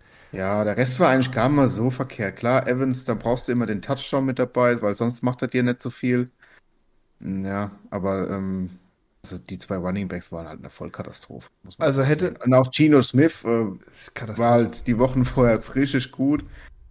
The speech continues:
Speaker 1: aber dein Quarterback muss halt mindestens mal fünfzehn oder zwanzig, eigentlich zwanzig Punkte machen, weil sonst ist er, ist er halt Murks. Und,
Speaker 2: Also,
Speaker 1: äh,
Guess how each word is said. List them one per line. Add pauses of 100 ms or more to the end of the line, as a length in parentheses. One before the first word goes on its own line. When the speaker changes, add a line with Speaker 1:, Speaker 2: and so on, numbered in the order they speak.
Speaker 1:
aber
dein
Quarterback
muss
halt
mindestens
mal
fünfzehn
oder
zwanzig,
eigentlich
zwanzig
Punkte
machen,
weil
sonst
ist
er, (180)
ist
er
halt
Murks. (200)
Und,
Speaker 2:
Also,
Speaker 1:
äh,